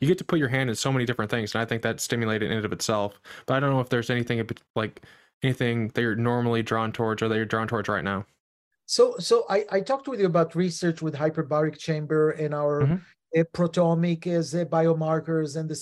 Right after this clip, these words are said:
Speaker 2: super agers. But I wanna tell you two other things that I'm doing that are really much more, uh, i-, important now. I'm, I'm, I'm more, I'm more of a statement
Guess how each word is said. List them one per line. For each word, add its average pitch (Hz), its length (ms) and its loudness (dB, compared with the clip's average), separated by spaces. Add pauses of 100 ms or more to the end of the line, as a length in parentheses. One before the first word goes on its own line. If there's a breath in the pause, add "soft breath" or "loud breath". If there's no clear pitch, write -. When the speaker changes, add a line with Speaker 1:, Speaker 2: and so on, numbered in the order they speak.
Speaker 2:
super 175 240 0
agers. 160 600 2 (420 loud breath)
But 180 100 6
I 220 100 4
wanna 330 180 2 (100)
tell 240 180 6
you 220 60 -2
two 208 240 0 (100)
other 170 160 0 (100)
things 165 220 -2
that 160 180 -4
I'm 151 200 -2
doing 180 180 2
that 156 180 -4
are 156 160 0
really 208 200 -2 (120)
much 165 120 -4 (180)
more, 165 200 8 (880 soft breath)
uh, 165 160 2 (180)
i-, 208 120 -8 (300)
important 185 420 0 (100)
now. 139 80 -2 (120)
I'm, 185 100 -2 (100)
I'm, 220 120 -4 (160)
I'm 214 120 -6 (120)
more, 269 180 4 (260)
I'm 175 200 2
more 220 160 4
of 180 100 0
a 175 60 -2 (160)
statement 165 580 -2